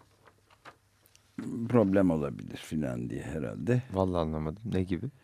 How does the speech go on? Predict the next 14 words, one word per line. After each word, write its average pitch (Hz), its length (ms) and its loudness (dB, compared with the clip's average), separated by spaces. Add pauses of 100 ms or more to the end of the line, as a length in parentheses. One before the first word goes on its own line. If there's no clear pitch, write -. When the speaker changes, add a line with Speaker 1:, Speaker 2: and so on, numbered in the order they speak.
(2250)
Speaker 1:
Yani 127 360 2 (220)
yir-, 117 680 6
yirmi 131 320 12
küsür - 320 4
milyon 127 560 8 (1300)
Sih 113 400 6
var. 69 240 -4 (100)
Speaker 2:
Evet. 87 280 2
Speaker 1:
Aslında 85 380 0
onlara 90 400 4
Sik - 360 -4
deniyor 104 320 8
ama, 110 160 6
e, 95 360 2